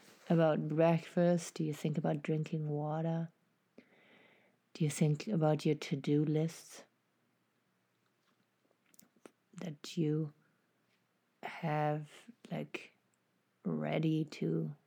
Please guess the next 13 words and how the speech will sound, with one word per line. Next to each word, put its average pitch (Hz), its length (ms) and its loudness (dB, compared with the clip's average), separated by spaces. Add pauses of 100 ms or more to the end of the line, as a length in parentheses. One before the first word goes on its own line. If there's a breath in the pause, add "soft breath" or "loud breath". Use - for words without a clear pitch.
(1040)
conquer? 175 640 -2 (1400)
Do - 100 -2
you 147 60 0
think 151 220 2
about 160 240 4
an 156 240 0
argument 160 800 0 (220)
that - 240 -8
you've - 200 -12
had 165 440 -8
not 160 180 -6
long 160 300 -4
ago? 160 420 -6